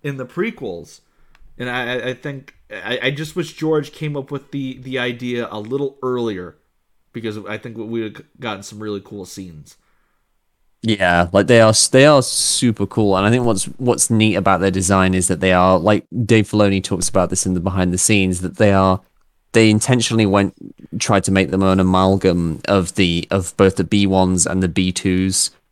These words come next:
Speaker 2: so there's a bit of both there, and they, they, they really are intimidating. They feel really threatening, uh,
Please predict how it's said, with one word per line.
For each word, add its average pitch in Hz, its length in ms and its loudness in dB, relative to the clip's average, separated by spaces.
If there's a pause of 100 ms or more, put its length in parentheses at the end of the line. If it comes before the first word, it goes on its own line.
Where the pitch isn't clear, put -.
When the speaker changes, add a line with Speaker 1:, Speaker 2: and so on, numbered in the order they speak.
Speaker 2:
so - 160 2
there's 95 160 2
a 92 60 2
bit 82 140 2
of 85 120 0
both 95 260 4
there, 98 180 2
and 117 140 2
they, 135 80 4 (160)
they, 143 120 6
they 131 320 2
really 156 300 2
are 127 220 2
intimidating. 92 1000 -2 (260)
They 104 100 2
feel 135 420 4
really 107 420 2
threatening, 87 760 -4 (220)
uh, 90 380 2